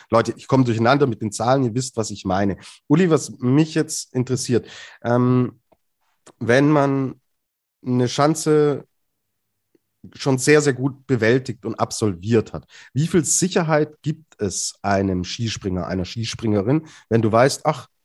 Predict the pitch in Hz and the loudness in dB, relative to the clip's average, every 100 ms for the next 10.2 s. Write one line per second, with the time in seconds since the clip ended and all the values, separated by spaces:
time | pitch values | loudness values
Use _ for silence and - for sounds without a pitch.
0 | _ - 123 117 143 160 - 143 127 117 | _ -2 2 4 4 2 -2 -2 -2 0
1 | 113 113 120 - 147 147 110 131 131 131 | 0 -2 -4 0 2 2 0 -4 -4 -6
2 | 143 113 120 - 117 117 113 - - - | -4 -4 -4 -4 0 0 -2 -14 -8 2
3 | 139 160 160 151 143 123 139 120 110 131 | 2 2 4 4 4 0 0 0 2 2
4 | 214 - 147 143 139 - _ _ _ 131 | 2 2 2 2 0 -6 _ _ _ -6
5 | 131 127 - 131 123 117 - 104 107 95 | -4 -2 2 4 4 2 -2 2 4 2
6 | - _ - 107 107 113 131 123 113 113 | -6 _ -12 -10 -2 2 2 2 2 2
7 | 113 107 104 - 98 - - - 104 101 | 2 -2 -6 -6 -8 -10 -20 -6 -2 0
8 | 98 95 - _ _ 95 101 107 110 117 | 0 -4 -8 _ _ -10 -4 2 4 4
9 | 117 117 - 110 101 98 - 95 95 87 | 2 0 0 -2 -2 -4 -4 -2 -2 -2
10 | - 82 | -6 -12